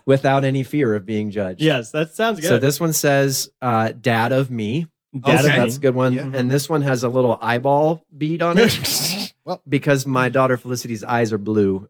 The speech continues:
Speaker 1: So she says, "This is my eye."
Speaker 3: <laughs> I thought you were gonna say, "Because she said, 'I'm always watching you, Dad.'" I was like, "Oh, no."
Speaker 1: So Beyond Damascus is the show where encounter meets mission. Uh, we, we try to answer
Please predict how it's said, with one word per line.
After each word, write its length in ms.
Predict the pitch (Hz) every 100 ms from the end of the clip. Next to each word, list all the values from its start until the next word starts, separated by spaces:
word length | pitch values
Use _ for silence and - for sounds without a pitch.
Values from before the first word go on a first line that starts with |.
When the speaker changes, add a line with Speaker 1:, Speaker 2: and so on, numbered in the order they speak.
| _
Speaker 1:
So 180 | -
she 140 | - 127
says, 220 | - 131
"This 220 | 127 123
is 100 | 139
my 260 | 139 123 120
eye." 220 | 117 120
Speaker 3:
<laughs> 20 | 240
I 580 | 226 - 185 - 262 240
thought 220 | 214 254
you 80 | 247
were 60 | 233
gonna 180 | 214 202
say, 200 | 214 185
"Because 460 | 185 - 196 180
she 100 | 190
said, 240 | 151 190 156
'I'm 200 | 151 165
always 420 | 170 175 196 151
watching 520 | 147 151 151 165 143
you, 160 | 165 156
Dad.'" 360 | 151 160 151
I 100 | 165 202
was 120 | 175
like, 120 | 180
"Oh, 180 | 185 208
no." 360 | 190 156 - 135
Speaker 1:
So 320 | 175 202 247
Beyond 180 | 240 269
Damascus 440 | 254 254 233 226 196
is 120 | 185
the 80 | 170
show 160 | 196
where 80 | 180
encounter 280 | 165 180 175
meets 200 | 165 147
mission. 480 | 165 156 160 151 - -
Uh, 300 | 131 123 120
we, 280 | - 139 156
we 120 | 151
try 220 | 160 175
to 120 | 165 143
answer 480 | 147 139 143 120